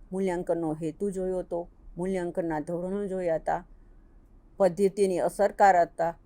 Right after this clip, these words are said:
ખર્ચની અસરકારકતા, ખર્ચના લાભ અને મૂલ્યાંકનના માપદંડો વિશે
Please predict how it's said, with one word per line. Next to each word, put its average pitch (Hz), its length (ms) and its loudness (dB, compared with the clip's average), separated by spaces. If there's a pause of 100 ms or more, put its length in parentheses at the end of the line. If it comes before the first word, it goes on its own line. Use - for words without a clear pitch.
(120)
ખર્ચની 196 540 0
અસરકારકતા, 170 1000 0 (100)
ખર્ચના 170 500 -4
લાભ 170 360 0 (460)
અને 180 160 -2
મૂલ્યાંકનના 185 760 -2
માપદંડો 175 680 -6
વિશે 170 400 -6